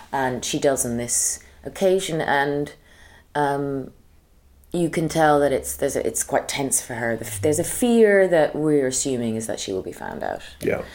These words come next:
Speaker 1: Um, uh, and my character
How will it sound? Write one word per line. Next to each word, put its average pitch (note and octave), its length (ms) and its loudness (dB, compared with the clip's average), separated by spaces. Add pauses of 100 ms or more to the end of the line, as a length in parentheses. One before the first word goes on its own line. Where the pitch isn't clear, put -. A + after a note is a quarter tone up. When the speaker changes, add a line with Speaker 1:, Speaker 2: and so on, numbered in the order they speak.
(500)
Speaker 1:
Um, A#2 720 0 (1500)
uh, A#2 340 -2 (300)
and C3 500 0 (240)
my D3 340 0
character B2 840 -4